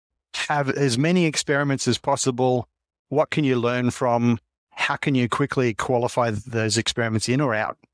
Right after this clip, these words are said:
You know, if they're qualified out, they're, they are a failure, but we learned something. It's a process of iteration, and the speed at which you learn and fail,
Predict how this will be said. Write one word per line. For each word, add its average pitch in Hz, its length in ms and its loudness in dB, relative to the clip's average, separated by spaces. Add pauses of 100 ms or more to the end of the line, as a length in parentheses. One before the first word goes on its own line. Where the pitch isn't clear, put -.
(160)
You 123 120 -2
know, 107 60 -2
if 107 100 -6
they're 151 140 -2
qualified 131 500 -2
out, 135 220 -2
they're, 120 260 0 (120)
they 123 220 -2
are 113 60 0
a 107 40 -2
failure, 131 520 0 (260)
but 135 240 -2
we 127 100 2
learned 120 280 0
something. - 400 -4 (500)
It's 143 160 -2
a 139 60 -4
process 190 520 0
of 131 80 2
iteration, 127 760 0 (480)
and 120 260 0
the 110 60 0
speed 143 500 0
at 143 140 0
which - 500 -2
you 113 560 2 (320)
learn 120 540 0
and 113 180 -2
fail, 123 480 0